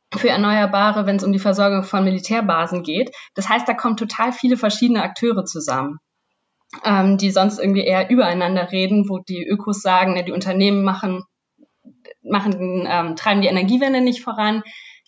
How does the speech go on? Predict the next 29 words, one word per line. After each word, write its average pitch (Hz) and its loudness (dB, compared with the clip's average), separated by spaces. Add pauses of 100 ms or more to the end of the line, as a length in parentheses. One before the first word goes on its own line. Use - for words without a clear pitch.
(120)
Die, 208 4
äh, 190 2
Unternehmen 196 2
sagen, 190 0
die 185 -2
Ökos 196 -6
haben 196 0
keine 180 -2
Ahnung 277 4
und 196 0
sind 196 -4
viel 202 -2
zu - -12
idealistisch. 247 -2
Und 208 4
mit 208 4
Energie 208 0
haben 254 -2
wir, 214 -2
mit 202 -2
Erneuerbaren 208 0
haben 214 2
wir 214 0
mal 208 0
eine 196 -2
Richtung, 240 0
wo 190 -8
wir 190 -2
uns - -6